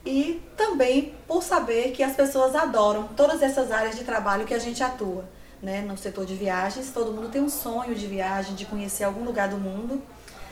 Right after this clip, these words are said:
É, livros, que é outra viagem também, né? Então, assim, é, é muito prazeroso, é muito gratificante pra mim ver esse negócio dando certo, que partiu de um sonho, né? E hoje eu vejo a sociedade abraçou essa, essa minha escolha,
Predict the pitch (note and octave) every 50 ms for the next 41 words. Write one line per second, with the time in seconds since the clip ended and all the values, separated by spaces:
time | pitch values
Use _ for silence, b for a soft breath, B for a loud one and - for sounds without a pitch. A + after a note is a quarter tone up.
0 | B B B B B - F#3+ G#3 G3+ G3+ G3+ G3+ G3+ G3+ A3+ C4 C4 B3+ A#3 G3
1 | G3 F#3+ - - - - A3+ A3 G#3+ A3+ B3+ C#4 C4+ C#4 B3+ B3 A#3+ A3+ G3 G3+
2 | G3+ G3+ G#3 G#3 G3+ - G#3 G3 G3 G3 G3 A3 A#3+ A3+ A#3 A3+ A#3 B3+ C4 B3+
3 | - A#3 A3 A3 A3 G#3+ - A3 G#3 G3+ G3+ G3+ G3 F#3+ B B B B B B
4 | B B B - B3 - - D4 D4+ C#4 C#4 D4 D#4+ E4 E4 - - C4+ B3+ B3
5 | A#3+ G#3+ G#3 G#3 G#3+ A3 A#3 A#3+ A#3 A#3 B3 C#4 D4+ E4 E4 C#4+ C4+ C4 C4+ -
6 | - C4 - - A3+ G#3+ G#3+ G#3 A#3 - - A3 G#3 G#3 G3+ G#3 A3 A#3 B3 B3+
7 | B3 - A#3 A3+ B3+ C4 C4 C#4 D4 D4+ D4 - D#4+ C#4+ C#4 B3 A#3 A3+ A3+ A#3+
8 | - - A#3 B3 C4 C4+ C4+ C4+ - - G3+ F#3+ F#3 F#3 - - - - A#3 A#3
9 | A#3 - - C4 A#3+ B3 D4 D#4+ E4 - - - B3+ A#3 A#3 B3+ C4+ C#4+ D4+ D#4+
10 | - - - - - - G#3+ G#3+ A#3 - - A#3+ B3 A#3+ A#3+ A#3+ C4+ C4 A#3 A3+
11 | A#3 A#3 A#3+ A#3+ B3 - - B B B B B B B B B - A3+ G#3+ G#3
12 | A#3+ A3+ A3+ A#3+ A3+ A3+ A3 A3 A3+ A3+ A#3 A3+ A#3+ A#3 A#3 A3+ - - C4 C4
13 | C#4 D4+ D#4 C4+ B3 B3 B3 A#3 G#3 G#3 G#3 - A3+ G#3+ G#3+ G#3+ G#3+ G#3+ G#3 -
14 | - - A#3 G#3+ A3+ A#3+ C4 C#4 D#4 E4